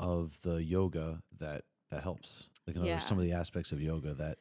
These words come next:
Speaker 1: that helps. Yeah.
Speaker 2: Yeah. Um,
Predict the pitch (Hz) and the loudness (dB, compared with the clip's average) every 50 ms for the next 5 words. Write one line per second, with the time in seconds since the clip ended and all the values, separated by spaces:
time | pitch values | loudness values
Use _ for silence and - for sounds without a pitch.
0 | _ - - 76 69 85 90 - - - - - - 90 90 90 82 - 214 220 | _ -8 -6 -4 -4 -4 -4 -6 -6 -10 -12 -10 -6 -4 -2 -2 0 0 2 2
1 | 226 233 233 214 190 185 190 185 - - - - - - - 208 - 214 220 226 | 4 4 6 6 4 4 2 0 -2 -4 -6 -8 -10 -10 -8 -6 -2 0 2 2
2 | 220 214 208 202 202 196 190 190 | 4 2 2 0 0 -2 -4 -4